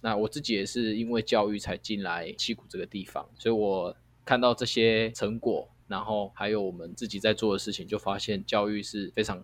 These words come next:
重要，也是一个非常根本的事情。所以我自己会觉得说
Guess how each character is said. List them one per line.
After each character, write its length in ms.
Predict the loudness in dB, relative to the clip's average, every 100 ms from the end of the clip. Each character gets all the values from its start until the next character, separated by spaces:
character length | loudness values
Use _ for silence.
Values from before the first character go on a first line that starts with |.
| -2
重 240 | 0 0
要， 180 | 0 -2
也 140 | -4 -6
是 160 | -2
一 60 | -2
个 160 | -2
非 120 | 0 0
常 160 | 0
根 220 | 0 0
本 160 | 0 -6
的 80 | -6
事 220 | -8 -6
情。 240 | -6 -6 -10 -18
所 200 | -4 2
以 20 | 2
我 340 | 2 -2 -4 -6
自 120 | -6
己 200 | -4 -4
会 180 | 2 2
觉 160 | 2 0
得 100 | -2
说 760 | 0 2 4 4 4 2 -2